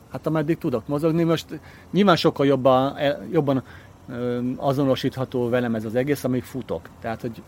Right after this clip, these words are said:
ez ugye nyilván egy, ez így jobban, úgymond idézőben eladhatóbb a brandem,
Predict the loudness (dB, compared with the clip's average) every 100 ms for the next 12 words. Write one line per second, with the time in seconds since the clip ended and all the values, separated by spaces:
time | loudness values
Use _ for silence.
0 | -20 -18 -14 -10 -6 -4 -4 -6 -4 -4
1 | -6 -6 -6 -6 -4 -2 -2 0 0 2
2 | 0 -2 -4 -4 -2 -2 -4 -4 -6 -6
3 | -4 -4 -4 -10 -6 -8 -8 -14 -20 -20
4 | -20 -20 -12 -8 -4 -2 0 4 4 4